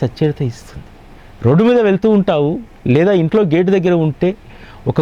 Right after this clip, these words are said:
కుక్క వచ్చి దీనంగా నిన్ను చూస్తూ ఉంటే దానికి ఆహారం పెడతావు. చాలు,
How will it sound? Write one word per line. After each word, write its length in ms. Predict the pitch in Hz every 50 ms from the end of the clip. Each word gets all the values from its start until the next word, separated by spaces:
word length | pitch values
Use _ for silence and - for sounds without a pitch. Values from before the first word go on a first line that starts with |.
| 131 -
కుక్క 220 | 147 - - 220 220 208
వచ్చి 300 | 196 196 - - 208 190 147 135 160 185 208 208 - - - - - - - 131 123 113
దీనంగా 460 | 131 156 180 220 247 247 233 220 214 214 196
నిన్ను 160 | 190 180 175 160 -
చూస్తూ 260 | 170 160 - - - 180 160
ఉంటే 240 | 156 - - 135 120 120 131 160 156
దానికి 200 | 143 135 131 - 120 120
ఆహారం 300 | 120 110 156 165 165 160 147
పెడతావు. 280 | 131 120 - - 117 - - - - - - - -
చాలు, 240 | - 156 175 190 175